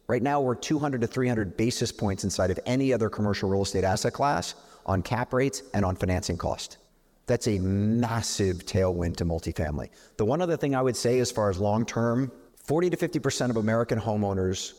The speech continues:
refied their home loan between two thousand twenty-one and two thousand twenty-three. And they locked in an interest rate of somewhere between two and three percent, okay?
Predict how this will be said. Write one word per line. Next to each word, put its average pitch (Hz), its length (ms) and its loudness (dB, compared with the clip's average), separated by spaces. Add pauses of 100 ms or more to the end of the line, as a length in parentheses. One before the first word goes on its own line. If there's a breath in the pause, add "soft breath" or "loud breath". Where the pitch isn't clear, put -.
(140)
refied 120 560 0
their 104 380 2 (100)
home 131 320 0
loan 113 500 0 (200)
between 110 320 2
two 127 140 0
thousand 117 320 2
twenty-one 110 500 2
and - 160 -4
two 104 100 0
thousand 95 320 0
twenty-three. - 520 -4 (580 soft breath)
And 101 100 0
they 101 80 2
locked 107 300 0
in 131 100 2
an 123 60 2
interest 117 280 -2
rate 101 140 2
of 95 100 -2
somewhere 117 300 2
between 104 320 0
two 101 200 0
and 90 100 -2
three 95 160 -2
percent, - 320 -4 (160)
okay? 101 280 0